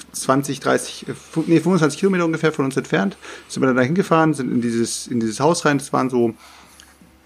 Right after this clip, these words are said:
das war eine polnische Familie, die, äh, die züchtet die. Und die haben ein, eine Wohnung, Leute, die war komplett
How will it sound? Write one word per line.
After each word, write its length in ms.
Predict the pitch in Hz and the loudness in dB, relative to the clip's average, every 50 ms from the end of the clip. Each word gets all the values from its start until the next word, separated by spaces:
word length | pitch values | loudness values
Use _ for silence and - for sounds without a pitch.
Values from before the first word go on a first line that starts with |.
| _ | _
das 160 | - - - - | -14 -12 -2 0
war 60 | 139 | 2
eine 100 | 139 - | 2 2
polnische 360 | 143 151 160 170 156 - 147 | 2 2 2 2 2 0 0
Familie, 400 | - 131 123 139 180 220 214 180 | 0 2 2 4 4 4 2 2
die, 160 | - 147 131 | 2 2 2
äh, 420 | 127 131 - 123 120 120 120 120 117 | 2 2 2 4 4 6 6 4 4
die 100 | 117 113 | 0 -4
züchtet 440 | - - 202 208 - 208 202 - | -4 -4 -4 -4 -4 -8 -6 -4
die. 160 | 185 185 190 185 - _ - - - - _ _ _ | -4 -4 -4 -4 -6 _ -20 -20 -20 -20 _ _ _
Und 120 | - 139 - | -10 -6 -2
die 100 | 123 117 | -2 0
haben 200 | 131 143 143 139 | 0 0 0 -2
ein, 320 | - 135 131 139 135 135 - - - - - | -2 -2 0 0 -2 -2 -6 -14 -20 -20 -12
eine 240 | - 120 127 139 127 | -6 -2 -2 -2 2
Wohnung, 240 | 131 160 202 190 160 | 2 4 4 4 4
Leute, 300 | 131 131 135 135 156 147 | 4 4 2 2 0 -2
die 160 | 151 - 131 | -4 -4 -4
war 160 | 143 147 143 - | -4 -4 -4 -2
komplett 640 | - 160 156 143 - 143 143 175 196 - - - | -4 -4 -4 -2 -2 0 0 0 0 -2 -8 -16